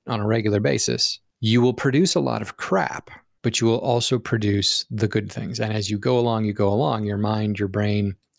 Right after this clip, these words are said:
your body, your inspiration, whatever part of you it is that leads to, to positive creation gets used to the routine,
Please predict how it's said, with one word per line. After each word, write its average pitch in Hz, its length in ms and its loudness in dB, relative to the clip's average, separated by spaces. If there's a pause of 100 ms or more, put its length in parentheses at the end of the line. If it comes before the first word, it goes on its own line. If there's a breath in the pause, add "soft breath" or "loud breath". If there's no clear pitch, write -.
your 101 160 0
body, 98 540 -2
your 123 160 0
inspiration, 104 880 -2
whatever 139 420 0
part 127 340 -2
of 113 160 -2
you 107 160 2
it 104 80 4
is 101 240 0
that 104 140 -2
leads 104 320 -2
to, 92 180 -4 (220)
to - 100 -14
positive 107 400 -2
creation 113 640 -2 (160)
gets 117 240 0
used 135 400 2
to 95 420 2 (140)
the 104 160 2
routine, 98 640 0